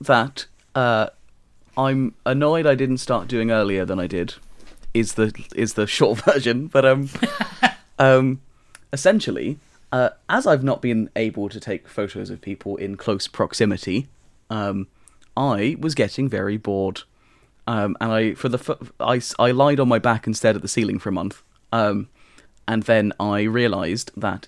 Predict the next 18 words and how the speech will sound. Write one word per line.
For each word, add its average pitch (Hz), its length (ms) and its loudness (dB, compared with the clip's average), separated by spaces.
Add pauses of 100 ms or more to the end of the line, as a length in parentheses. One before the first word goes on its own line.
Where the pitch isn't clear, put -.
if 120 140 -8
I 165 380 -4 (920)
somehow 147 880 0
am 110 140 0
able 117 240 0
to 113 120 -8
get 127 220 -4
someone 120 540 -4 (800)
on 131 100 0
a 127 60 -2
video 139 400 2
call 98 420 -4
on 117 120 2
my 110 240 2
iPad, 135 540 -2 (1200)
I 139 120 2
could 156 300 -2
potentially 127 920 0